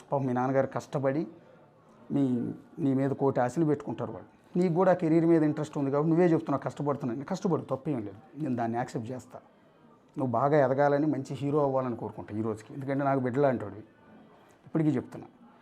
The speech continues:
నేను ఆ వీడియోలో కూడా మీ అమ్మా నాన్న ఏదో ఫ్యామిలీని తిట్టాను. ఎక్కడ తిట్టా ఒకసారి చూడు, ఒకసారి ఏమన్నా నేను? ఎవరన్నా ఇట్లాంటి బూతు మాటలు మాట్లాడితే పక్కనున్న అమ్మా నాన్న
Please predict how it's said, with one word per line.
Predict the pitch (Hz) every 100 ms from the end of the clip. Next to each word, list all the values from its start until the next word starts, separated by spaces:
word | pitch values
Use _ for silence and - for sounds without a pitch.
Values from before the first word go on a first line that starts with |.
| -
నేను | 156 151
ఆ |
వీడియోలో | 151 180 190 180
కూడా | 180
మీ | 170
అమ్మా | 147 156 175
నాన్న | 170 165
ఏదో | 160 156 139 131 - -
ఫ్యామిలీని | 151 147 156 151
తిట్టాను. | 127 123 113 - - 160
ఎక్కడ | 156 170
తిట్టా | 160 190
ఒకసారి | 165 - 143 151
చూడు, | 143
ఒకసారి | 135 139 196 - _ _ - -
ఏమన్నా | 156 156 151
నేను? | 151 156 - - _ _ _ _ _ _ -
ఎవరన్నా | 131 151 170 165 208
ఇట్లాంటి | 190 175 156
బూతు | 131 160
మాటలు | 180 165 147 156
మాట్లాడితే | 143 139 151 135 131 175
పక్కనున్న | 175 139 160 156
అమ్మా | 143 127 147
నాన్న | 143 139 170